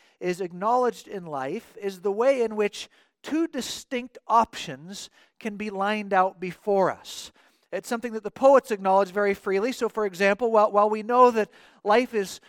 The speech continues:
full of all kinds of different choices and different kinds of decisions, Robert Frost can still write a poem and say, "Two roads diverged in the yellow wood, and I took the one less traveled by."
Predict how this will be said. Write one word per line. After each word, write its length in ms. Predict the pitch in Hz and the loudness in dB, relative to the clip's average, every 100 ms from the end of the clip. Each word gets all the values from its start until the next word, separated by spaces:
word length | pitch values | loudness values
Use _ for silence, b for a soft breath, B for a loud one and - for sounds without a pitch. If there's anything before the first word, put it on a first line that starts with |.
| b | b
full 560 | _ - 330 294 208 202 | _ -8 2 6 6 2
of 120 | 208 - | -6 -2
all 240 | 269 285 | 6 6
kinds 380 | 285 240 240 226 | 4 -8 -6 -8
of 100 | 196 | -6
different 320 | 220 226 214 | -6 -8 -14
choices 500 | - 262 269 - 247 | -2 0 0 -2 -10
and 140 | 226 214 | -10 -8
different 300 | 233 226 208 | -8 -10 -10
kinds 280 | 226 226 | -10 -8
of 120 | 214 185 | -10 -10
decisions, 760 | 196 - 247 165 147 240 - b b b | -10 -4 -4 -4 -10 -14 -20 b b b
Robert 400 | - 214 262 262 | 2 4 4 2
Frost 460 | - 269 285 262 - | -4 4 4 4 -2
can 140 | 240 | -12
still 320 | 220 - 233 220 | -12 -4 0 0
write 180 | 202 | 0
a 60 | 190 | -2
poem 360 | - 180 175 202 | -6 -4 -4 -6
and 120 | 190 | -6
say, 180 | 208 190 | -6 -6
"Two 320 | - 277 311 | -4 -2 2
roads 380 | 285 254 240 175 | 4 4 2 -2
diverged 580 | 202 196 196 190 165 | -2 -2 -4 -8 -8
in 120 | 196 190 | -10 -8
the 80 | |
yellow 280 | 175 175 170 | -6 -4 -4
wood, 320 | 156 156 196 196 b b | -4 -2 -4 -6 b b
and 100 | 208 | -6
I 140 | 220 220 | -4 -6
took 200 | 240 - | -8 -8
the 80 | 208 | -4
one 220 | 202 196 | -4 -4
less 300 | 185 180 - | -6 -8 -10
traveled 500 | - 233 233 214 175 | -2 2 2 0 -2
by." 280 | 151 110 | -2 -2